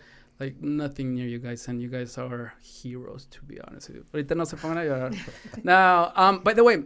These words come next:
Speaker 1: so you do a lot of forec-, um, forecasting, a lot of, um, of course, um, in the future, look into the future as far as possible cases,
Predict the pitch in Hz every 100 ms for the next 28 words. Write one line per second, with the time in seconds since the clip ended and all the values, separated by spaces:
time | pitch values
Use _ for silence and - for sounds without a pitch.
0 | - 202 190 185 226 220 214 - - 208
1 | 185 - 160 151 143 139 - 185 185 196
2 | - 175 165 165 151 151 156 147 135 151
3 | 139 135 143 - 151 156 - - 139 143
4 | 147 143 143 175 - 160 151 151 147 147
5 | 147 139 143 147 151 143 - 151 151 131
6 | 165 170 - 151